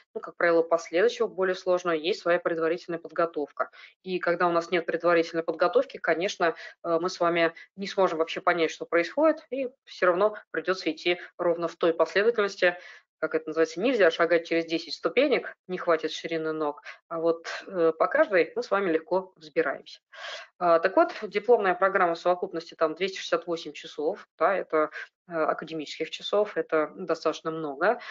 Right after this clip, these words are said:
Э, что касается форматов обучения, здесь может быть классическое, традиционное обучение,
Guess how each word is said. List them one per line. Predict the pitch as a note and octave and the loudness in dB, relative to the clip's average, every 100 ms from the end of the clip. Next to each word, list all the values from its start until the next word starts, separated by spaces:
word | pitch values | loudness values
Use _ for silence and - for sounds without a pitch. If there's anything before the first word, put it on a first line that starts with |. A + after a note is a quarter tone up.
| - - - | -14 -12 -2
Э, | F3 E3 | 2 2
что | - C4 | 4 4
касается | G#3+ - A3+ A3 G3 | 4 6 6 6 2
форматов | - G3 G#3 F#3 E3 - | 4 4 6 2 2 0
обучения, | E3 F3+ - E3+ D#3 D3+ | -2 -4 -4 -4 -4 -2
здесь | A3 - | -4 -4
может | E3+ E3 | -8 -6
быть | E3+ E3 - | -6 -6 -6
классическое, | - G#3+ E3 - - G#3 | -2 0 -2 -12 -6 -4
традиционное | G#3 F3+ F3 - D#3+ D3 D3+ | -4 -4 -6 -4 -2 -2 -6
обучение, | D#3 F#3 A3 G#3+ G#3+ | -6 -4 -2 0 -2